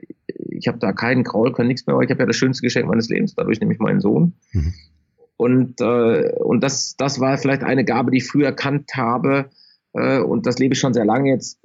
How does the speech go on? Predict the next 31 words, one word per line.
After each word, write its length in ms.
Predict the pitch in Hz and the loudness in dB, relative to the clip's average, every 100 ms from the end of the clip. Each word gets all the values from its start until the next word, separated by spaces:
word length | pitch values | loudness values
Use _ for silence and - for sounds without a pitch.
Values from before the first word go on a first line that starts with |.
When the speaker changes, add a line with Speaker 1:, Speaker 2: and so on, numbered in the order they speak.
| - | -8
Speaker 1:
Ich 200 | - 151 | -4 -2
bin 140 | - 147 | 0 -2
verantwortlich 720 | - - 123 117 101 90 95 | 0 0 0 2 2 2 0
für 100 | 101 | 2
mein 220 | 90 85 | 2 2
Handeln 360 | 85 87 87 78 | 2 2 2 2
und 180 | 76 73 | -2 -2
Tun, 340 | 80 82 78 | -2 -2 -2
niemand 400 | 92 95 123 113 | 0 2 2 0
anderes. 640 | - 107 104 80 _ - - | 0 0 0 -2 _ -20 -8
Speaker 2:
Mhm. 220 | 87 76 - _ _ _ _ _ _ _ _ _ _ _ _ - | -4 -4 -8 _ _ _ _ _ _ _ _ _ _ _ _ 0
Speaker 1:
Und 120 | 135 | 2
ich 80 | 147 | 2
Speaker 2:
Ja. 60 | |
Speaker 1:
habe 100 | 151 | 0
gelernt, 400 | - 110 123 151 | 0 0 0 -4
auch 220 | - 117 - | -6 -6 -4
durch 260 | 120 113 | -4 0
Misserfolge, 1040 | 113 147 - 135 - 135 147 151 147 147 147 _ _ _ _ - | 0 0 -2 -6 -2 0 2 2 2 0 -4 _ _ _ _ -10
äh, 40 | - | -4
am 960 | 113 123 127 135 - _ _ - 113 | -2 0 0 -2 -6 _ _ -8 -4
Ende 300 | - 151 190 | 0 2 2
aller 220 | 165 151 | 0 -2
Tage 560 | - 127 147 135 92 90 _ _ _ _ _ _ _ _ | -2 -2 0 0 0 -2 _ _ _ _ _ _ _ _
hilft 260 | 131 156 160 | 0 0 2
dir 120 | 127 | 0
selbst, 260 | 113 156 143 | 2 0 0
dann 100 | 117 | 0
hilft 260 | 135 127 | 0 0
dir 100 | 113 | -2
Gott. 400 | 98 151 185 - | 0 -2 -4 -12